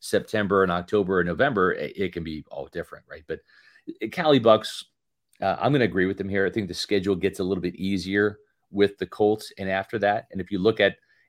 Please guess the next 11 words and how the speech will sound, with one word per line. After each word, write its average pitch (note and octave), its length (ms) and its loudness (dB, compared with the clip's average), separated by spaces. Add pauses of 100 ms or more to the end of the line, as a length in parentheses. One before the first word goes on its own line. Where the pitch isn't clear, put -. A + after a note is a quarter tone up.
at F#2 240 -2
those G#2+ 260 2
games, A#2 580 -4 (680)
uh, G2 320 2
pewter A#2+ 280 0
people, C3 440 -2 (560)
uh, G2+ 280 2
you're B2 100 2
looking A#2+ 360 2
at, G#2 260 2 (1500)
uh, - 140 -8